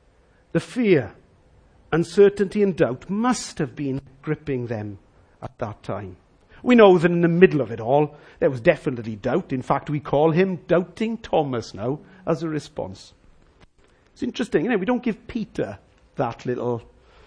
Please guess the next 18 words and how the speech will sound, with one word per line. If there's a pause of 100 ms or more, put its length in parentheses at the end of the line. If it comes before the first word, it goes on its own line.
(600)
I
don't
know,
we
don't
call
him
Denying
Peter,
do
we? (760)
But
we
call
him
Doubting
Thomas
because